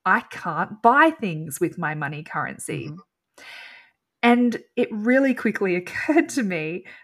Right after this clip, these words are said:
Speaker 1: that I wasn't in a shop in the natural.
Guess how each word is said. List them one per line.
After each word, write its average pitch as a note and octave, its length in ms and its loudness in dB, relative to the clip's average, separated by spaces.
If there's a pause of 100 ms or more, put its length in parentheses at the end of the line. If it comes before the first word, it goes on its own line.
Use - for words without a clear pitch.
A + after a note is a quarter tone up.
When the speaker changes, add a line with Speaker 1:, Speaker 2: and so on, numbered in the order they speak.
(120)
Speaker 1:
that A3 280 2
I A3 220 4
wasn't G#3 480 0
in F3+ 280 -4
a G3+ 60 -2
shop - 500 -4 (180)
in E3 200 -4
the G3+ 80 -2
natural. - 580 -2